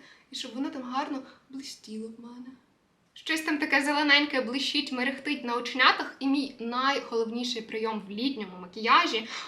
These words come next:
олівчик, який я до цього взагалі недооцінювала, нікс також Jumbo, але в відтінку такого шампанського. Тут написано, який це відтінок. Відтінок Cottage Cheese. Це такий дійсно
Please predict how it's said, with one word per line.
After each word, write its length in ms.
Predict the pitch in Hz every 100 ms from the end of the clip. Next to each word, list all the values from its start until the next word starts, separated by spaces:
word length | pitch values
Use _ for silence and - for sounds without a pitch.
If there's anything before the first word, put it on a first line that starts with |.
| -
олівчик, 440 | 269 349 - -
який 220 | 240 269
я 100 | 247
до 100 | 214
цього 260 | 220 233 208
взагалі 380 | 208 247 240 220
недооцінювала, 1000 | 240 247 208 220 - 277 330 233 226 226 - -
нікс 360 | 240 349 -
також 340 | - 254 240 226
Jumbo, 680 | - 226 254 392 311 285 -
але 260 | 233 254
в 60 | 233
відтінку 400 | 220 220 247 233
такого 420 | 214 214 233 214 - - 226
шампанського. 1120 | 214 262 247 - - 247 381 - - 220 214
Тут 200 | 220 214
написано, 420 | 214 294 - 269
який 220 | 220 202
це 180 | 202 -
відтінок. 880 | 196 196 - - 196 196 208 208 - _ 247
Відтінок 680 | 262 - 294 302 254 - -
Cottage 640 | - 190 190 202 - - -
Cheese. 520 | - 262 285 294 -
Це 120 | -
такий 320 | 254 262 269 -
дійсно 480 | 202 226 254 240